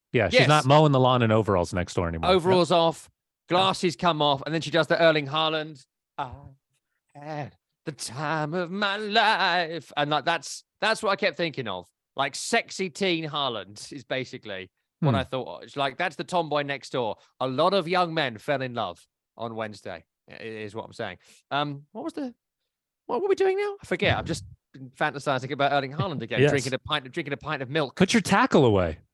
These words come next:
Speaker 2: That's it. I'll buy a jug off
Speaker 1: <laughs>
Speaker 2: you anytime, Erling. Um, and also there was a, the pictures of him in his pants with, uh, with Noel Gallagher in the dressing room as well.
Speaker 1: No, that was his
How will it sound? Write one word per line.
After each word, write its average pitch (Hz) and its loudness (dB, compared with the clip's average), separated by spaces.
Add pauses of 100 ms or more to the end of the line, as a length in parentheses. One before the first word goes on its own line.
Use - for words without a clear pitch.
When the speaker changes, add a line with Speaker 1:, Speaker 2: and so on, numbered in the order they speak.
(140)
Speaker 2:
That's 214 -4
it. 165 2
I'll 143 0
buy 170 2
a 139 2 (240)
jug 160 2
off 139 0
Speaker 1:
<laughs> - -4
Speaker 2:
you 156 0
anytime, 139 0
Erling. 127 0 (520)
Um, 180 4
and 190 0
also 208 0
there 143 2
was 139 -2
a, 139 -2
the 127 -4
pictures - -6
of 120 -8
him 123 -4
in 120 -4
his 117 -8
pants 123 -6
with, 117 -6
uh, 113 0
with 113 -4
Noel 120 -2
Gallagher 120 -2
in 104 -6
the 107 -6
dressing 120 -6
room 107 -6
as 104 -8
well. 170 6
Speaker 1:
No, 135 6
that 147 6
was 165 6
his 135 2